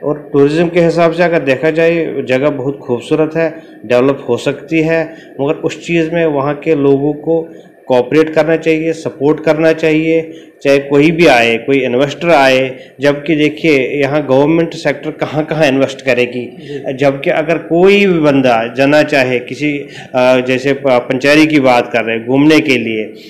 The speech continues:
Speaker 1: तो वहाँ infrastructure की ज़रूरत है। वहाँ अच्छा hotel अगर आपको मिलेगा, तभी आप वहाँ night को रुकोगे। यहाँ से ज-, जबकि अगर वहाँ, इ-, इ-, इस साल मैंने observe किया वहाँ, अ, स-, अगस्त में,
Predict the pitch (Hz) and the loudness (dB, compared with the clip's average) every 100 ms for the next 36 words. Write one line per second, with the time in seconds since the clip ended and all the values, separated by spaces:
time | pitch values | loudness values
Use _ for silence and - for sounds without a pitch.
0 | - _ - 180 170 180 160 165 170 - | -20 _ -8 -4 -2 -2 -2 -2 -2 0
1 | - 175 160 165 131 123 123 123 - 113 | -2 -2 0 0 2 2 2 2 0 -4
2 | 117 143 147 - 185 160 156 156 170 160 | -4 -4 -4 -2 -2 0 0 0 0 0
3 | 160 160 151 165 156 143 151 156 170 170 | 2 2 0 -2 -2 0 0 0 0 -2
4 | - - _ - 127 156 156 151 143 139 | -8 -20 _ -4 2 4 4 2 0 2
5 | 131 123 - 131 117 123 117 117 - - | 2 0 0 0 0 -4 -4 -6 -8 -18
6 | - 131 139 143 165 156 139 135 131 135 | -6 -2 0 2 2 2 0 -2 0 2
7 | 131 143 160 - 147 151 151 151 156 147 | 0 0 -2 0 -2 0 0 0 0 0
8 | 135 120 - 131 147 139 151 - 156 - | -2 -6 -8 -12 -10 -8 -10 -6 -8 -2
9 | 175 170 165 160 165 156 135 151 156 156 | 2 4 6 4 4 2 2 4 4 2
10 | 156 147 143 131 123 - - - 139 135 | 2 2 2 0 -2 -6 -20 -6 0 2
11 | 131 - 139 131 120 131 139 143 143 - | 0 0 2 2 2 0 2 0 -2 -2
12 | 123 113 107 | 0 -2 -6